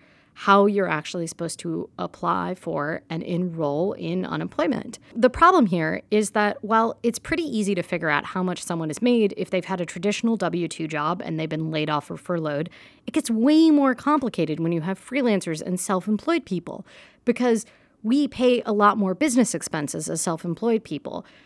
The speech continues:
You know, not only do we get things like home office deduction, we have to pay for the goods that we ship out.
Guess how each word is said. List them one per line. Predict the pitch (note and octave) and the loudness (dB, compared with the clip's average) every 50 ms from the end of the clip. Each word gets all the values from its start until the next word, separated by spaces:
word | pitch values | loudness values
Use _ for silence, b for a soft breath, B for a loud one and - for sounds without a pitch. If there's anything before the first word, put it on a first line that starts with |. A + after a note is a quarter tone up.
| b b b | b b b
You | - F#3+ | 0 2
know, | F#3 F3+ | 4 4
not | F3+ F3+ F3+ F#3+ G3+ | 4 6 6 6 6
only | G#3+ G#3 G3 F#3+ F3 | 6 4 2 2 0
do | E3+ E3+ E3 | 0 -2 -2
we | E3 D#3 | -2 0
get | D3+ D#3+ - | 0 -2 -2
things | - - E3+ E3 D#3+ - | -4 -4 -6 -6 -4 -4
like | F3 D#3+ D#3 - - | -4 -4 -4 -6 -8
home | - - - F#3+ F3+ | -8 -4 -2 0 2
office | F3+ A3+ C4+ A#3+ B3+ A3 - | 2 2 2 2 0 -2 -4
deduction, | - A3 G#3 G3+ G3+ - - - G3+ F#3+ F#3+ F#3+ F#3 | -2 -2 0 0 -2 -2 -2 -4 -2 -2 -2 -2 -2
we | F3+ F3+ | -2 -4
have | E3 E3+ G3+ - | -4 -4 -6 -8
to | - | -8
pay | G#3+ - - F#3 F3+ | -10 -8 -6 -6 -6
for | - - A3 | -6 -6 -6
the | G3 A3+ | -4 -4
goods | - - D#4 D4+ A3+ F#3+ - | -2 0 0 0 0 0 -4
that | - - - | -6 -6 -4
we | D#3+ D#3+ D#3 | -4 -6 -4
ship | - - D#3+ - | -4 -6 -6 -4
out. | - D3 D3 C#3+ D#3 - | -2 -2 -2 -2 -4 -6